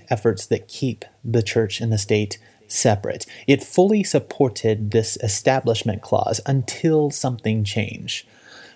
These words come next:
The fundamentalist wing grabbed power in the late nineteen seventies, and it's actually due to the fundamentalist takeover and purge of moderates that we have data to document the shift, because they were interrogating each other.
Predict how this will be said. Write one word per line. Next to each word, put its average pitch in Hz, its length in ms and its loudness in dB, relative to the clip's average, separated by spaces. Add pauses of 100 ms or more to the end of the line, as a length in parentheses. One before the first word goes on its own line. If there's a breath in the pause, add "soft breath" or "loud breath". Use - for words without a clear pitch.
The 117 180 4
fundamentalist 147 840 2
wing 110 280 2
grabbed 113 400 2
power 110 680 -2
in 123 120 2
the 120 80 4
late 120 240 2
nineteen 113 460 0
seventies, - 640 -2 (220)
and 143 100 4
it's 151 140 4
actually 208 340 4
due 127 300 4
to - 120 -4
the 110 120 0
fundamentalist 107 720 0
takeover 101 580 -2
and 104 200 -2
purge 117 320 2
of 110 100 -2
moderates 113 460 -2
that - 120 -2
we 117 120 -2
have 117 200 -2
data 117 320 2 (100)
to 104 360 0
document 113 540 2
the 104 60 -2
shift, - 500 -2 (460 loud breath)
because 113 280 2
they 107 80 4
were 107 80 2
interrogating 110 720 0
each 98 260 -4
other. - 260 -2